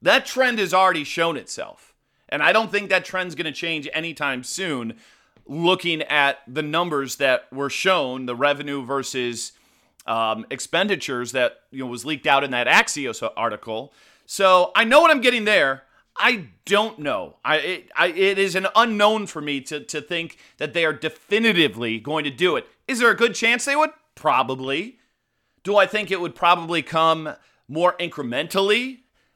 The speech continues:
as a combined entity? I think it would almost have to, out of the simple fact of it would be completely obvious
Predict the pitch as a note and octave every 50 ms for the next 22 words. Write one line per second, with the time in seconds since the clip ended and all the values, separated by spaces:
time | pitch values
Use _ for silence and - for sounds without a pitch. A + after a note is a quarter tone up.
0 | _ _ - D#3+ E3+ D#3 F3 E3+ F3+ F3+ F3 F3+ F3+ F#3 F3+ E3+ F3 F3+ F#3 G3
1 | G#3+ A#3+ A#3+ - G#3 A3 - C4+ C4+ B3+ - B3 B3+ B3 A3+ A#3+ - - - _
2 | _ - E3 G3+ A3 A3 A3 A3 - - - - - E3+ G#3 A#3 A3+ - _ -
3 | - C3+ A2 G#2 G2+ G2+ G#2+ - _ _ _ _ _ _ _ _ - D#3 F3+ F#3
4 | F#3 F3 F3 E3+ F3 E3+ C#3+ B2 A#2+ D3+ D3 D3 C#3+ D3 C#3+ - - - - G3
5 | F#3 C#3 F3 F3 - - E3+ D#3 D#3+ D#3+ D#3 - D3+ D3 C#3+ D3 C#3+ B2 - _
6 | _ _ _ _ _ _ G3 G3+ F3+ F3+ F3 D3 A#2+ _ - F3 F3 F3+ F3+ F3
7 | F3 E3 - _ _ - E3+ E3 D#3 - _ - - - - G#3 A#3+ B3+ B3 -
8 | - F#3+ F#3 F3 F3+ F3 E3 D#3 - _ _ _ _ _ _ _ _ _ _ _
9 | _ _ _ _ _ D3+ F3+ G3+ A3+ G#3 A#3 A#3+ A#3 A#3 A3 - -